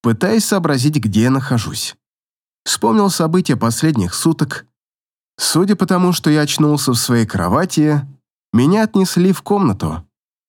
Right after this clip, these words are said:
Что за хрень со мной случилась? По всему походило на эффекты дикого перенапряжения.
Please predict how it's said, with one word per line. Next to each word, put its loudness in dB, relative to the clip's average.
Что -2
за 2
хрень 2
со -2
мной 2
случилась? -2
По 2
всему 2
походило 0
на 2
эффекты -2
дикого 0
перенапряжения. 0